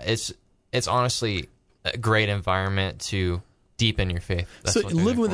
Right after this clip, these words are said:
Speaker 2: with
Speaker 1: for.
Speaker 2: intentionality, but also living with authenticity. I mean, true authenticity. As,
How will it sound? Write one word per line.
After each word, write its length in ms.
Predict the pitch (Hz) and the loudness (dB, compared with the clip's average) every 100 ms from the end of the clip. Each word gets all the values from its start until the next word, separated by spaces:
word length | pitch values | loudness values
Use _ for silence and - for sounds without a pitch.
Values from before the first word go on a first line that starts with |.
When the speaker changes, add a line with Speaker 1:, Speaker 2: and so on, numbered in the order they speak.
| 180 | -2
Speaker 2:
with 80 | 147 | -2
Speaker 1:
for. 60 | |
Speaker 2:
intentionality, 440 | 190 170 165 190 185 | -2 -2 -2 -2 0
but 140 | 147 | -2
also 380 | 139 170 214 185 | 0 -2 0 0
living 500 | 156 160 165 160 147 | 0 0 0 -2 -2
with 240 | 151 151 - | 0 -2 -2
authenticity. 1040 | 160 170 165 143 - - 190 - 127 123 - - - | -4 -2 -2 -2 -2 -2 -2 -4 -2 -2 -4 -14 -4
I 40 | |
mean, 240 | 147 143 - - | -2 -2 -4 -4
true 260 | - 226 | 0 2
authenticity. 680 | 170 147 156 - 208 170 156 | 0 -2 -2 0 -2 0 0
As, 180 | 139 | -2